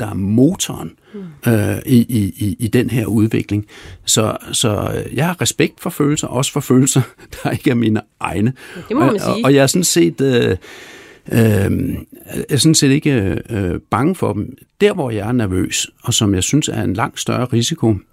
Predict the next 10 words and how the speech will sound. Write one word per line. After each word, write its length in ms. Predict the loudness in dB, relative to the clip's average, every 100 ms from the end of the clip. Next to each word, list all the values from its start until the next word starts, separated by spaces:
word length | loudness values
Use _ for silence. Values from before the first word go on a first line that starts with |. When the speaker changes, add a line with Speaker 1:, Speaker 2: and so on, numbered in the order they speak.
| -6 0
Speaker 1:
øh, 440 | 2 2 -2 -4 0
det 160 | 0 2
er, 280 | 0 0 0
når, 400 | 2 4 4 0 -4 -20 -12 -4
øh, 220 | -2 -2 -6 -10
når 180 | -8 -6
store 440 | -2 0 2 0 -2
partier 420 | -4 -4 -2 -4
på 140 | 2
midten... 380 | 2 4 2